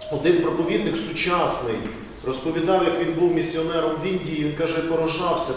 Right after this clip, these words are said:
просто, тому що приходиш до бідної касти, а їм ніхто ніколи не проповідував, тому що заборонено бідним даже проповідувати. А вони, каже, дорослі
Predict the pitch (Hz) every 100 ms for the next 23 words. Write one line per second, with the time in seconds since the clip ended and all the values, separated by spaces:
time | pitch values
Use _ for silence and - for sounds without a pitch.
0 | 120 123 - 120 147 139 143 160 160 180
1 | 160 151 151 180 170 151 147 185 185 -
2 | 143 110 - - - - - 127 180 190
3 | 180 175 - 202 185 196 190 180 175 170
4 | 170 180 185 190 147 139 - 160 160 156
5 | 160 175 180 185 180 131 123 127 151 -
6 | 117 117 117 - 127 123 147 147 147 101
7 | - - - - - - 131 185 214 202
8 | 196 185 196 196 196